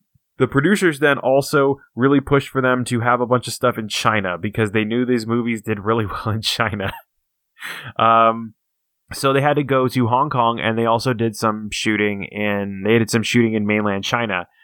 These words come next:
And while they were doing that, uh, they needed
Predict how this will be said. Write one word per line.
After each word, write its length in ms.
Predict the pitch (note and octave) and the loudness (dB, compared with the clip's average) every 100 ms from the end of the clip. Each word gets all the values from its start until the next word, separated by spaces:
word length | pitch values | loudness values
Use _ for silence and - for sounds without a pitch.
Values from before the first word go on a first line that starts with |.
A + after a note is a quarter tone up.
| _ _ _ - | _ _ _ -6
And 280 | G#2 G#2+ | -4 -2
while 140 | G#2 C3 | 0 0
they 100 | C3 | 2
were 100 | B2+ | 0
doing 320 | C#3 F#3 E3 | 0 2 2
that, 240 | D3 D3 - | 2 0 0
uh, 320 | B2 A#2+ A#2+ A2+ | 2 4 2 2
they 180 | A#2+ | 0
needed 460 | A#2+ B2 B2+ B2+ A#2 | 2 0 2 0 -2